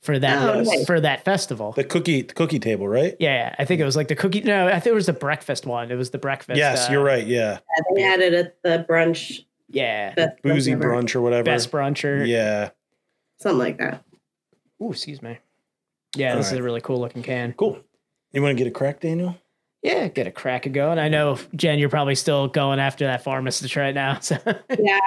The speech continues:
Speaker 2: I was trying to go quick, but I don't want to. So
Speaker 3: No,
Speaker 1: No, it's
Speaker 3: no,
Speaker 1: okay.
Speaker 3: take
Speaker 1: Savor
Speaker 3: it, yeah,
Speaker 1: it.
Speaker 3: take
Speaker 1: Yeah.
Speaker 3: your time.
Speaker 1: We've got split skis over
Speaker 3: Yeah,
Speaker 1: here,
Speaker 3: we're
Speaker 1: so we're
Speaker 3: doing,
Speaker 1: just
Speaker 3: we're
Speaker 1: going
Speaker 3: doing
Speaker 1: through
Speaker 3: half,
Speaker 1: these.
Speaker 3: boys.
Speaker 2: Yeah.
Speaker 3: <laughs> All right, Daniel. Three,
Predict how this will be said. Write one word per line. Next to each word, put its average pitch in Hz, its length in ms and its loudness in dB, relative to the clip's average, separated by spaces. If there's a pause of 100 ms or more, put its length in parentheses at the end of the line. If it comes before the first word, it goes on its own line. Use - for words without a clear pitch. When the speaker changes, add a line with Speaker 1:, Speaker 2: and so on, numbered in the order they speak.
Speaker 2:
I 220 60 4
was 262 160 2
trying 254 340 4
to 214 60 4
go 214 180 4
quick, 202 340 0
but 185 100 2
I 185 120 4
don't 185 140 2
want 175 220 2
to. 160 240 2
So 156 120 -4
Speaker 3:
No, 156 200 2
Speaker 1:
No, 165 320 4
it's 190 140 2
Speaker 3:
no, 247 40 4
Speaker 1:
okay. 180 120 2
Speaker 3:
take 180 80 4
Speaker 1:
Savor 175 300 4
Speaker 3:
it, 139 40 4
yeah, 127 60 4
Speaker 1:
it. - 40 0
Speaker 3:
take 185 80 2
Speaker 1:
Yeah. 156 140 2
Speaker 3:
your 139 80 2
time. 120 360 -2 (380)
Speaker 1:
We've 175 140 2
got 170 200 2
split 143 260 -2
skis 135 260 -2
over 131 180 2
Speaker 3:
Yeah, 143 100 4
Speaker 1:
here, 135 80 4
Speaker 3:
we're 143 100 4
Speaker 1:
so 147 60 2
we're - 40 4
Speaker 3:
doing, 139 120 2
Speaker 1:
just 127 120 0
Speaker 3:
we're 143 60 2
Speaker 1:
going 143 80 2
Speaker 3:
doing 139 160 4
Speaker 1:
through 113 120 0
Speaker 3:
half, 120 100 0
Speaker 1:
these. - 80 -6
Speaker 3:
boys. 104 420 2 (100)
Speaker 2:
Yeah. 160 320 0 (400)
Speaker 3:
<laughs> - 400 -20
All 98 80 -10
right, 92 220 -4
Daniel. 117 340 0
Three, 156 460 2